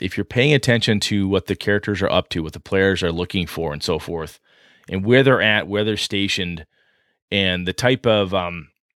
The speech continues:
if you have that character who has developed their,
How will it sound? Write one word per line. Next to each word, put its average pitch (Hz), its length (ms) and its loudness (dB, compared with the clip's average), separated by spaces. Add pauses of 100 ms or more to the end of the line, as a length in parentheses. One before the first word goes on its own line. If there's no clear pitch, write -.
(840)
if 107 100 -8
you 151 80 8
have 165 100 6
that 151 140 4
character 76 560 -6
who 110 200 -2
has 95 800 0
developed 101 640 0 (680)
their, 95 760 0